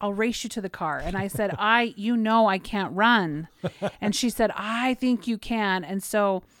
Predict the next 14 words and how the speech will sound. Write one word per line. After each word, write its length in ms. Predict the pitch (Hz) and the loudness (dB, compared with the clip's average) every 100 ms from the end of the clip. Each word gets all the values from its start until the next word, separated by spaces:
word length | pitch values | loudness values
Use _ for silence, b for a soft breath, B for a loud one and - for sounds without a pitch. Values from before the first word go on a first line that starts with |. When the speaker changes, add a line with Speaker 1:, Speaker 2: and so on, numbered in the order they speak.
| - 113 | -16 -14
Speaker 2:
Oh, 100 | 107 | -12
wow. 320 | 104 107 101 | -12 -14 -8
Speaker 1:
and 160 | 208 208 | -4 -2
I 160 | 196 | -2
said, 180 | 196 202 | -4 -4
"I, 360 | 190 220 220 - _ | 0 0 0 -4 _
I 260 | 190 196 202 | -6 -4 -4
can't 360 | - 202 180 - | -6 -8 -6 -6
run." 220 | 175 160 | -6 -4
And 140 | 160 | -8
she 140 | - 170 | -10 -12
said, 320 | - 165 170 | -12 -12 -12
"Try." 640 | - 208 175 156 120 110 - b b b b _ - | -12 -8 -6 -8 -10 -16 -20 b b b b _ -8
And 520 | 190 190 185 180 | -4 -2 -4 -6